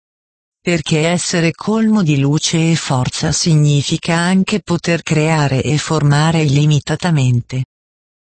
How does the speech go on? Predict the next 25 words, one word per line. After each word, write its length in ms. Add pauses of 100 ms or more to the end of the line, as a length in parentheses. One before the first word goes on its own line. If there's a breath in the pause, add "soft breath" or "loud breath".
(120)
Ma 180
la 160
volontà 480
rivolta 640
contro 420
Dio 240
aveva 400
per 240
conseguenza 960
che 160
luce 540
e 20
forza 560
diminuivano, 920 (420)
perché 400
questa 480
volontà 560
impediva 800
ora 300
l'afflusso 840
della 260
forza 520
d'amore 560
di 160
Dio. 380